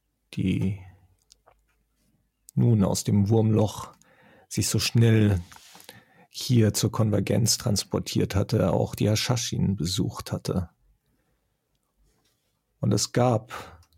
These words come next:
kein Rezept für sie. Es gab kein friedvolles Angebot für sie, und so nahmen sie sich den Planeten der Hashashin, nicht nur den Planeten, sondern auch alle, die auf ihm wohnten und lebten,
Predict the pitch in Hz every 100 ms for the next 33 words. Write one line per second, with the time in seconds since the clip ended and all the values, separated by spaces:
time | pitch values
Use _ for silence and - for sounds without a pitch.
0 | _ _ _ _ _ _ _ _ _ -
1 | 101 92 - - 110 - - - - 95
2 | 90 - 90 _ _ _ _ _ _ -
3 | 113 - 113 107 - - _ _ - 120
4 | 104 - 120 - - 107 107 98 101 107
5 | 92 104 - 120 117 117 117 120 113 110
6 | 120 110 107 107 - 117 - 120 120 120
7 | 113 - 101 107 107 - 113 - 131 127
8 | - - - - - - _ _ 117 117
9 | - 120 110 107 120 117 120 123 120 127
10 | 127 120 120 120 120 113 - 113 110 107
11 | 101 113 101 98 117 101 98 101 98 -
12 | 110 110 101 107 - - - 104 98